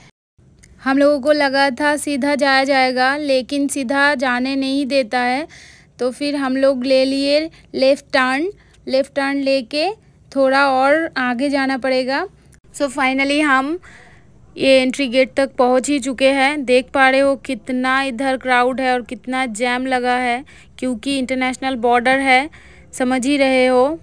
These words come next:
बहुत सारे लोग इधर खड़े हैं उस पार जाने के लिए। और हम भी इधर थोड़ा आप लोगों को दिखा रहे हैं, आप लोगों की सुविधा के लिए। तो इधर आईडी checking वगैरह चल रहा था,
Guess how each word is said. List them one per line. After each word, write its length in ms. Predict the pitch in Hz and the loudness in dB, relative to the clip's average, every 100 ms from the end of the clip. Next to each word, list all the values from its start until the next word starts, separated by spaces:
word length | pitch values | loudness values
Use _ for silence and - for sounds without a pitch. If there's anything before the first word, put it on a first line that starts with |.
| 240 | -6
बहुत 320 | 214 240 254 | 0 0 0
सारे 360 | - 262 254 262 | 2 2 4 2
लोग 300 | 262 262 247 | 2 2 0
इधर 240 | 240 262 | -2 -2
खड़े 300 | 262 247 254 | -2 0 0
हैं 240 | 254 247 247 | 2 2 2
उस 180 | 247 | -2
पार 220 | - 254 233 | -2 0 0
जाने 300 | 240 240 247 | -2 -2 -2
के 160 | 262 | -4
लिए। 300 | 247 247 254 320 - - - - | -2 -2 -4 -8 -18 -20 -16 -4
और 120 | 233 | -2
हम 280 | 247 247 254 | 0 -2 0
भी 220 | 269 269 | -2 -2
इधर 280 | 247 254 247 | 0 -2 0
थोड़ा 380 | 262 247 247 247 254 - - | 0 2 2 2 -4 -20 -10
आप 120 | 233 254 | -6 2
लोगों 180 | 247 | 4
को 140 | 233 254 | 4 0
दिखा 340 | 226 - 262 | 0 -2 0
रहे 260 | 254 254 247 | 2 2 2
हैं, 80 | 254 | 0
आप 160 | 226 | 0
लोगों 200 | 247 247 | 0 0
की 140 | 233 254 | -2 -6
सुविधा 380 | 254 240 240 | -6 -4 -4
के 160 | 240 247 | -2 -4
लिए। 340 | 247 247 254 349 - - - _ _ _ - - - - - - - | -4 -4 -6 -8 -16 -20 -20 _ _ _ -20 -20 -20 -20 -20 -12 0
तो 140 | 262 | 2
इधर 320 | 262 233 285 | 2 0 2
आईडी 420 | 277 254 226 277 | 2 2 -2 -6
checking 540 | 254 285 262 285 277 269 | -6 -4 -4 -2 -2 -2
वगैरह 300 | 262 262 262 | -2 -2 -4
चल 200 | 233 254 | -4 -4
रहा 240 | 262 254 | -2 0
था, 320 | 247 269 277 | -2 0 -2